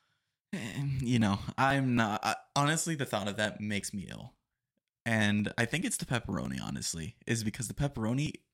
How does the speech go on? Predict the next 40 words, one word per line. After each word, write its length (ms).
<laughs> 300
being 280
in 180
stuffed 320
crust 360
is 200
so 400
much 300
on 320
already 400
so 220
much 360
to 80
me. 220
But 320
I 80
will 100
say 180
this. 380
You 80
wanna, 160
uh, 180
look, 200
I 120
always 160
prefer 280
thin 220
crust, 340
but 280
you 80
wanna 160
give 80
me 80
some 140
rising 280
crust 440
with 260
a 80
glaze 640
of, 300